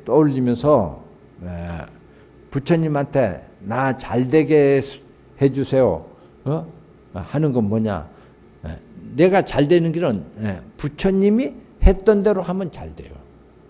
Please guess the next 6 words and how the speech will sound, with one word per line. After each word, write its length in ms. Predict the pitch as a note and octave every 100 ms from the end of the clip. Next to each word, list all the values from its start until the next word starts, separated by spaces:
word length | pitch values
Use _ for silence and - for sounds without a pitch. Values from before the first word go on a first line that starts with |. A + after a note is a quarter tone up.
| -
예, 40 | - - - -
부처님이 560 | - - A3 G#3+ A3+ G#3
가셨던 640 | - D3+ G3 F#3+ G3 F#3
길은 320 | D#3 G3 G#3+
뭐예요? 300 | B2+ B2+ G2+ D2+ - - - - - -
예, 140 | C3+